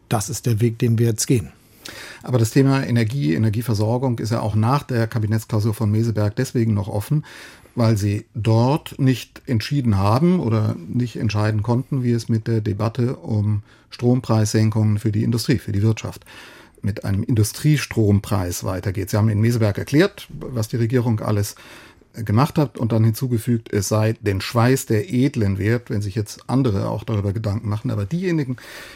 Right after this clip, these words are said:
Speaker 2: die den Industriestrompreis wollen, viele, viele Wirtschaftsverbände, auch Ihre eigene Bundestagsfraktion, die S P D, die erwarten ja von Ihnen, dass Sie erklären, was Sie davon halten, ob das kommen kann oder ob's nicht kommen kann.
Speaker 1: Ach, ist doch ganz klar, was wir machen müssen.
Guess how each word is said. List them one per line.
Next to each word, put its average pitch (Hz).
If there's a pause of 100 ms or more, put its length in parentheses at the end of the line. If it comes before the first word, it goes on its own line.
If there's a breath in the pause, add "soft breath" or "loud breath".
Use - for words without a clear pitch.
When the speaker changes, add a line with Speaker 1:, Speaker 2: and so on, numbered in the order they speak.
(120)
Speaker 2:
die 135
den 123
Industriestrompreis 120
wollen, 107
viele, 147
viele 120
Wirtschaftsverbände, 101
auch 117
Ihre 110
eigene 104
Bundestagsfraktion, 107 (420 loud breath)
die 135
S 131
P 113
D, 117
die 135
erwarten 113
ja 113 (140)
von 113
Ihnen, 135
dass 107
Sie 113
erklären, 107
was 107
Sie 110
davon 104
halten, 104
ob -
das 101
kommen 165
kann 151
oder -
ob's 147
nicht 196
kommen 87
kann. 98 (320)
Speaker 1:
Ach, 113
ist 104
doch 113
ganz 113
klar, 135
was 120
wir 113
machen 120
müssen. 165